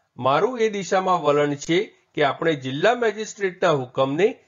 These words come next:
હાઈકોર્ટમાં પડકારવો જોઈએ. એક બીજું ઉદાહરણ જોઈએ.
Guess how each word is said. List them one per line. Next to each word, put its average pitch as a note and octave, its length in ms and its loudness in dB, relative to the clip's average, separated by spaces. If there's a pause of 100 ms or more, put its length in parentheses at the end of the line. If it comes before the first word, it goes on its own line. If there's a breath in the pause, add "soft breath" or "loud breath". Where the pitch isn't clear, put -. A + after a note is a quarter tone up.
(200 soft breath)
હાઈકોર્ટમાં B3 580 2
પડકારવો D#3+ 640 0
જોઈએ. F#3+ 580 -6 (1300)
એક E3+ 280 6
બીજું C3 300 -2
ઉદાહરણ F#3+ 480 -4
જોઈએ. G#3 420 -10